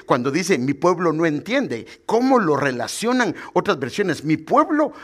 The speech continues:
no entiende mi voz". O sea que no quiero oír la voz del Señor, pero me llama la atención como lo dice la N T V. "Mi pueblo", de esta misma parte que dice, "no entiende", dice, "Mi pueblo no reconoce mis cuidados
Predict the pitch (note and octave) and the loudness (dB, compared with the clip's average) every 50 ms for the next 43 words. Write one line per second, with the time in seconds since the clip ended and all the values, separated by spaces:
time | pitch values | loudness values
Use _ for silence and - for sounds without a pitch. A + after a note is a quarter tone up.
0 | - - - E3 F3+ F3+ G3 G3+ G#3 G3+ F#3+ - - G3+ G#3 G#3 G#3+ G3+ G#3 F#3+ | -20 -8 -4 -2 0 2 2 2 2 0 -2 -4 -2 -2 -2 -2 0 -2 -2 -2
1 | E3 D3 C3 B2+ E3 F#3 D3 B2 B2 - G3 F#3+ - D3+ D#3 D#3 D#3 D#3+ F3+ A#3 | -2 -2 -2 -2 -4 -4 -4 -6 0 0 0 0 2 -2 -2 -2 -2 -4 -2 -2
2 | D4 D4+ - - B3 B3+ B3 A3 G#3+ A3+ A#3+ A3 G#3+ F3 - F3+ G3 F#3+ G3+ F3 | -2 -4 -4 -6 -6 -4 -2 -2 -2 -2 -2 -2 -2 -2 -2 -4 -4 -2 -4 -4
3 | - D3+ C3+ D3 G#3 A3+ D3+ - - - - - - - F#3+ F#3 F3 E3+ D#3 E3 | -4 -4 -4 -2 0 0 0 -2 -4 -12 -16 -16 -2 0 2 4 4 4 2 2
4 | D#3+ D#3+ D3+ D#3+ B3 C#4+ F4+ D4 C#4 B3+ G3+ F3+ - G#3 F#3+ - - - G#3+ A3+ | 2 0 2 2 2 2 4 2 2 2 0 -2 -2 -4 -4 -4 -2 -2 -2 -2
5 | B3 B3 A#3+ G#3 F#3+ E3+ D3+ D3+ E3 G#3 G#3 - F#3+ C#3+ B2+ B2 C#3 E3+ F#3 F3+ | 0 -2 -2 0 0 0 2 0 0 0 0 0 0 0 0 0 0 0 0 0
6 | - E3+ D3+ D3 F#3+ E3 A#2+ - - - - - - F3+ F#3 F#3 D#3 - - E3+ | -2 -2 -2 0 0 -2 -2 -4 -12 -16 -14 -6 -2 0 0 0 -2 -2 0 4
7 | A#3 D4 E4 D#4+ C#4 A3+ E3 G#2+ - A#2+ C#3 E3+ A#3+ B3 - B3+ A3+ A#3+ C4+ C4 | 6 6 6 4 2 0 0 -2 -2 -2 0 0 0 2 2 2 2 2 2 2
8 | B3 A#3 A#3 - A#3 A3+ - - - E3 E3+ G3+ - - F3+ C3 C#3+ F3+ A3 A3+ | 2 0 2 2 0 0 0 -4 -4 -4 -4 -4 -2 -2 -2 -2 0 -2 -2 -2
9 | G#3+ A#3 B3 C4 B3 B3 B3 - A3+ - - - - - - F3+ F#3 F3+ F3 F3 | -2 -2 -2 0 0 -2 -2 0 -2 -2 -4 -6 -12 -6 -4 0 0 0 0 0
10 | - E3+ A#3 D4 D#4 F4 C#4+ C4 E3 - - - D#3 D#3 D#3 E3 A3 C#4+ D#4 D#4 | 0 2 4 4 4 4 4 4 4 2 -2 -4 -4 -2 0 2 2 2 2 2
11 | D4 C4+ C#4 - F3 D3+ C#3+ E3+ A#3+ D4 - - D#4 A#3+ G#3 G3+ F3 E3+ - - | -2 -2 -2 -2 -2 -2 0 -2 -2 -4 -4 -4 -6 -4 -2 -4 -4 -4 -6 -4
12 | E3 D#3 D3 D3 G3 B3 D#4+ G4 G#4+ A#3+ - - | -2 -2 2 2 2 2 2 2 -2 -4 -4 -6